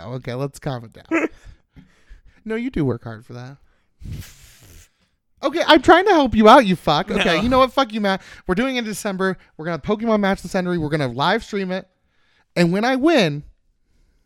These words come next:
Speaker 1: can we make a bet?
Speaker 2: That's when I'll, like, the, no, no.
Speaker 1: No,
Speaker 2: okay.
Speaker 1: no, no. That's happening regardless. Um, 'cause I want you, now I just really want you to do it on my lightsaber 'cause I think that's fun.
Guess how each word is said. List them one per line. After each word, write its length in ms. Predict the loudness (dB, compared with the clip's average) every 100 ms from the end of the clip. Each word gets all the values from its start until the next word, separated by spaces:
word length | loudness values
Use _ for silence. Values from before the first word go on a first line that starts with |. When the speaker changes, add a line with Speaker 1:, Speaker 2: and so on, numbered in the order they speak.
| _ _ _ _ _ _ _ _ _ _
Speaker 1:
can 120 | -12 -10
we 40 |
make 120 | -12
a 40 | -12
bet? 280 | -12 -12 -16 _ -20 _ _ _ _ _ _ _
Speaker 2:
That's 280 | -6 -4 -4
when 120 | -6
I'll, 80 | -6
like, 140 | -6
the, 100 | -10 -18 _
no, 280 | -18 -16 -14
no. 80 | -10
Speaker 1:
No, 220 | -2 -2
Speaker 2:
okay. 80 | -2
Speaker 1:
no, 40 | -4
no. 160 | -6
That's 180 | -6 -6
happening 320 | -6 -8 -8
regardless. 480 | -10 -12 -14 -16 -20 -20 _ -20 -20 _ _
Um, 640 | -2 -2 0 -4 -8 -12 -16 -18 -14
'cause 140 | -10
I 60 | -8
want 180 | -8
you, 80 | -10 -6
now 160 | -4 -4
I 60 |
just 180 | -4 -6
really 160 | -4 -4
want 200 | -4 -10
you 60 | -12
to 100 | -12
do 80 |
it 40 | -12
on 60 |
my 80 | -12
lightsaber 500 | -12 -14 -14 -18 -18
'cause 120 | -16
I 40 | -14
think 140 | -12
that's 160 | -14 -12
fun. 300 | -10 -10